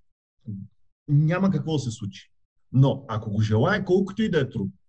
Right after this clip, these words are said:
колкото и време да изисква, може да изисква месеци, може да изисква пет години, той ще се справи с нещо само защото го има желание. Това е една много сериозна отправна точка в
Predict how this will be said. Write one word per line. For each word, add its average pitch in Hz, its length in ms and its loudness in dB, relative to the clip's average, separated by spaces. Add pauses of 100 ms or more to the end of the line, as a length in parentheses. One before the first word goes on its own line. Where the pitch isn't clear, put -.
(100)
колкото 185 340 -2
и 196 120 0
време 170 280 0
да 139 100 -4
изисква, - 520 -8 (100)
може 131 220 8
да 156 60 8
изисква 151 360 2
месеци, 139 520 4
може 113 160 4
да 135 60 4
изисква 139 380 -2
пет 147 180 0
години, 139 400 2 (760)
той 196 320 -2
ще - 240 0
се 127 160 0
справи 160 500 0
с - 240 -4
нещо 139 340 0
само 185 420 -6
защото 165 400 0
го 123 100 2 (520)
има 139 220 2
желание. 107 480 -2 (400)
Това 135 280 2
е 175 120 -4
една 127 160 0
много 160 260 -2
сериозна 160 640 -2
отправна 139 680 -4
точка 147 400 -4
в 135 140 0